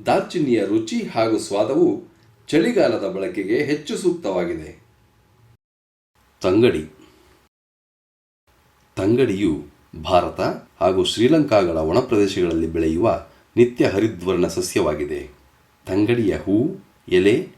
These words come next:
ಕಾಂಡ, ಬೇರು ಹಾಗೂ ಎಲೆಕಾಯಿಗಳನ್ನು ಸಾಂಪ್ರದಾಯಿಕ ಚಿಕಿತ್ಸಾ ವಿಧಾನಗಳಲ್ಲಿ, ಅದರಲ್ಲೂ ಮುಖ್ಯವಾಗಿ ಆಯುರ್ವೇದದ ಔಷಧಿಗಳಲ್ಲಿ ಬಳಸುತ್ತಾರೆ. ಮಧುಮೇಹಿಗಳಿಗೆ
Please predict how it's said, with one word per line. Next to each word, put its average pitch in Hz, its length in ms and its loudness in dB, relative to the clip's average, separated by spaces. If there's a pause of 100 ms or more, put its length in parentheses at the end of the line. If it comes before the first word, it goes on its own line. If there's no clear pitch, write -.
(320)
ಕಾಂಡ, 90 300 2 (520)
ಬೇರು 95 440 6 (420)
ಹಾಗೂ 82 340 0
ಎಲೆಕಾಯಿಗಳನ್ನು 80 1120 0 (180)
ಸಾಂಪ್ರದಾಯಿಕ 98 680 0
ಚಿಕಿತ್ಸಾ 82 500 -6
ವಿಧಾನಗಳಲ್ಲಿ, 82 800 0 (400)
ಅದರಲ್ಲೂ 123 400 2
ಮುಖ್ಯವಾಗಿ 82 760 -2 (320)
ಆಯುರ್ವೇದದ 92 760 2
ಔಷಧಿಗಳಲ್ಲಿ 87 760 0
ಬಳಸುತ್ತಾರೆ. - 680 -4 (920)
ಮಧುಮೇಹಿಗಳಿಗೆ 95 1040 2